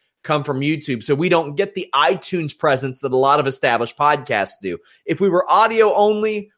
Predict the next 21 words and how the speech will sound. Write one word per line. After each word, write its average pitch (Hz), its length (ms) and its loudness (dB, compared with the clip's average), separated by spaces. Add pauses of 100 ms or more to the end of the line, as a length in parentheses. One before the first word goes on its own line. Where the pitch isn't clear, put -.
we 139 80 -8
probably 156 440 0
would. 147 380 2 (280)
But 165 380 4
if 175 160 -2
you 143 80 -8
go 165 160 0
over 185 180 2
there 175 140 4
and 151 100 -2
leave 160 160 -2
us 160 100 -10
a 160 60 -6
nice 151 300 -4
review, 143 320 -4
that 139 240 0
helps 147 360 -4
more 139 300 -4
people 135 340 -10
find 143 380 0
us. 139 260 2